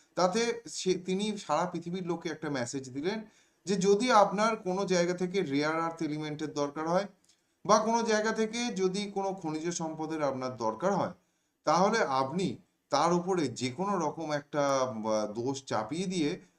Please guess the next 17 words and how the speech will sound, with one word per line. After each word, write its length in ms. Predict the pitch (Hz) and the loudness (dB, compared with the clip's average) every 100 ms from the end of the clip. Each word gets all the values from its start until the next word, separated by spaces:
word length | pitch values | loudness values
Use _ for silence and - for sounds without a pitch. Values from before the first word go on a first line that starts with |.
| _ | _
তার 140 | 131 139 | 0 2
উপরে 200 | 135 135 | 2 0
আগ্রাসন 440 | 107 113 120 170 175 | 0 -2 -4 -2 -2
দেখিয়ে 300 | 185 180 262 | -2 -4 -4
তাকে 260 | 165 - 139 | -4 -2 -2
আপনি 160 | 127 131 | -2 -4
অধিকার 240 | 110 110 120 | -6 -4 -6
করে 160 | 127 143 | -4 -6
নিতে 160 | 135 151 | -6 -4
পারেন, 220 | 190 240 | -4 -2
যদি 220 | 175 151 160 | -4 -6 -4
সে 80 | 170 | -4
আপনার 220 | 277 127 | -2 -4
থেকে 120 | - 175 | -8 -6
কম 160 | 147 117 | -6 -6
শক্তিশালী 480 | 120 - 120 135 143 | -10 -14 -10 -6 -4
হয়। 140 | 120 | -6